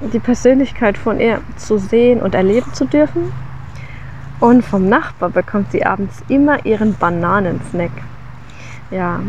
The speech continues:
und, ähm, ohne mein Mädchen wird so meine Welt etwas leerer sein. Das weiß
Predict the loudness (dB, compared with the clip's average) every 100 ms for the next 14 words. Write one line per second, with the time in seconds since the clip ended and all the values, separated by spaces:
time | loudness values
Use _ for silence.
0 | -6 -4 -2 -2 -2 -2 0 0 2 4
1 | 6 4 4 4 2 0 0 2 2 -2
2 | -8 -18 -18 -18 -18 -18 -18 -4 0 0
3 | 2 2 4 2 2 2 2 -2 -6 -8
4 | -4 -2 -2 -6 -8 -8 -8 -6 -8 -6
5 | -6 -6